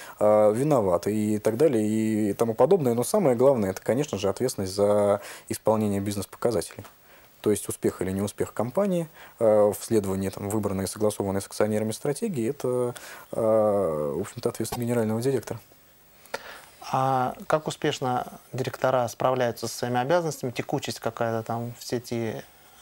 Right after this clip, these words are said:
Speaker 2: ваших магазинов есть или нет? Или там довольно постоянно всё?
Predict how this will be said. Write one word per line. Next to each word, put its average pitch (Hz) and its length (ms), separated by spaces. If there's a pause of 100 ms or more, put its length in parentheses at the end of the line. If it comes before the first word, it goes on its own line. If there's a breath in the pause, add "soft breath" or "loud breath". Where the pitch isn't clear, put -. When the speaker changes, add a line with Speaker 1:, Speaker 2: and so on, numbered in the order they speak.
(120)
Speaker 2:
ваших 117 260
магазинов 120 500
есть 175 240
или 127 160
нет? 120 260
Или 113 120
там 113 280
довольно 117 380
постоянно 113 520
всё? 107 220